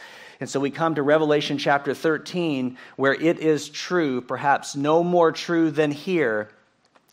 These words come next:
that things one day are going to get very, very much worse. If we think that things are bad now, they are going to go from bad to worse.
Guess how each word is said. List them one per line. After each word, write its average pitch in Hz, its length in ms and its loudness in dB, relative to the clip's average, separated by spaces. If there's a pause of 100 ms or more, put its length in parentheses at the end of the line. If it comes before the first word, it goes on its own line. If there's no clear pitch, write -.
(340)
that 123 100 -6
things 156 460 0
one 160 360 2
day 147 280 4
are 131 200 0
going 151 400 -2
to 165 120 -6
get 120 440 -2 (720)
very, 139 340 2
very 107 480 -2 (180)
much - 480 -8
worse. 107 640 -6 (640)
If 101 100 -10
we 131 100 -2
think 131 180 -2
that 120 100 -2
things 127 240 -2
are 117 60 -4
bad 120 320 0
now, 120 400 -2
they 117 160 -2
are 117 120 2
going 127 360 -2
to 117 100 -10
go 113 280 0
from 104 260 -8
bad 110 460 0 (380)
to 120 100 -6
worse. 104 600 0